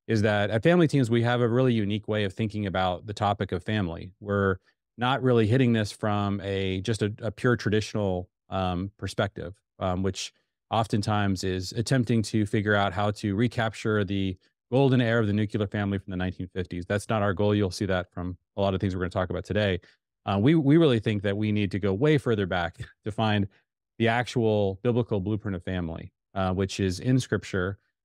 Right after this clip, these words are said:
and is something that most people have never even seen before. Um, it's, it's really been eclipsed in the West and hasn't really, um, been in our culture in force for well over a hundred years. And that is,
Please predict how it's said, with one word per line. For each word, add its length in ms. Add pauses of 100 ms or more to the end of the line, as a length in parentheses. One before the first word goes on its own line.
(120)
and 340
is 160
something 220
that 80
most 260
people 160
have 100
never 180
even 180
seen 400
before. 480 (380)
Um, 340
it's, 260
it's 300
really 320
been 280
eclipsed 460
in 80
the 80
West 300
and 80
hasn't 340
really, 440 (320)
um, 200
been 220
in 100
our 140
culture 400
in 100
force 400
for 320
well 200
over 180
a 60
hundred 260
years. 320
And 80
that 140
is, 200